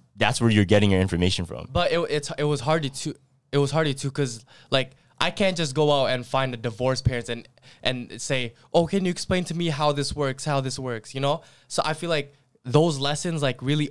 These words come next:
Speaker 2: opened my mind so
Speaker 1: <sighs>
Speaker 2: I can understand everyone's problems. You know what I mean?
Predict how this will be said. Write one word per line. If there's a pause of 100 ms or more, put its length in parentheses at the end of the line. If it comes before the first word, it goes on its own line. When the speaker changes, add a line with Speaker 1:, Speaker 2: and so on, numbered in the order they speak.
Speaker 2:
opened
my
mind (300)
so
Speaker 1:
<sighs>
Speaker 2:
I
can
understand
everyone's
problems.
You
know
what
I
mean?